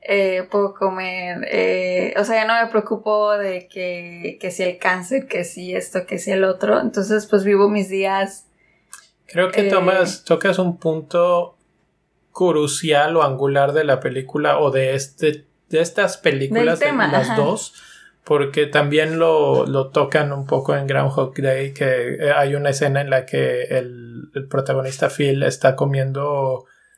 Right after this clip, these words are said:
Speaker 2: de todo en un
Speaker 1: <laughs>
Speaker 2: restaurante, que si hot cakes, que si esto, que si, y pues le vale, ¿no? O sea, y precisamente porque no importa. Pero el tema es la vida sin consecuencias.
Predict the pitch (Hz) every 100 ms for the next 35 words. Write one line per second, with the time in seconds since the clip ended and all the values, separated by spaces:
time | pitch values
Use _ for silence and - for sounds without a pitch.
0 | _ _ - 143 135 139 135 139 135 131
1 | 127 - 139 135 147 131 127 - 123 -
2 | - 127 123 - 131 - - 135 - -
3 | 135 - 131 - 135 127 135 135 131 127
4 | 135 135 131 147 165 113 139 - - 135
5 | 156 - - - - - - _ _ 165
6 | 135 143 139 151 151 156 139 160 151 151
7 | 139 143 135 151 151 - - _ _ _
8 | _ _ - 175 175 175 151 - - 151
9 | 139 - 170 208 226 165 180 220 - -
10 | _ _ - 147 139 156 175 180 147 131
11 | 139 131 139 135 156 143 143 135 - -